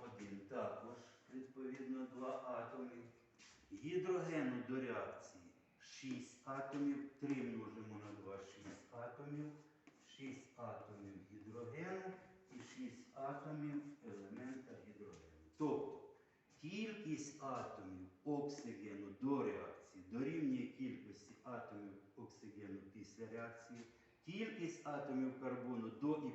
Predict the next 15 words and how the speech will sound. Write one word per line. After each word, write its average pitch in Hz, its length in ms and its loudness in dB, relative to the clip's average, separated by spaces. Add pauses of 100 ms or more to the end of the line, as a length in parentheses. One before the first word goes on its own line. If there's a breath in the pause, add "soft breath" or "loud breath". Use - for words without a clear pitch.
після 113 360 0
реакції 107 520 -6
однакові, 110 760 -6 (380 loud breath)
кількість 151 600 0
атомів 113 480 -2
гідрогену 104 560 -2 (140)
до 113 160 2
і 107 120 -2
після 101 360 -10 (120)
реакції 135 400 0 (120)
також 123 360 -4 (160)
однакові. 104 580 -10 (100)
Тобто - 440 6 (440 loud breath)
наше 160 460 6
рівняння 95 600 0